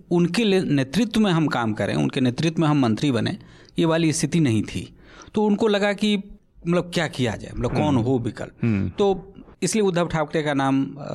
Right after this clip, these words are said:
Speaker 1: कांग्रेस और इसने, एनसीपी ने चलाया।
Speaker 2: हम्म।
Speaker 1: और उद्धव ठाकरे शायद इस पर, उम, सहमत थे, क्योंकि
Speaker 2: हम्म।
Speaker 1: उनको पता था कि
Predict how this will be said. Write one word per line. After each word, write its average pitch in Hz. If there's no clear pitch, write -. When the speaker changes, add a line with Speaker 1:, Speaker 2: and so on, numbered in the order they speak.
Speaker 1:
कांग्रेस 117
और 104
इसने, 107
एनसीपी 107
ने 104
चलाया। 92
Speaker 2:
हम्म। 92
Speaker 1:
और 202
उद्धव 190
ठाकरे 160
शायद 131
इस 120
पर, -
उम, 113
सहमत 127
थे, 165
क्योंकि 139
Speaker 2:
हम्म। 143
Speaker 1:
उनको 156
पता 147
था 156
कि 151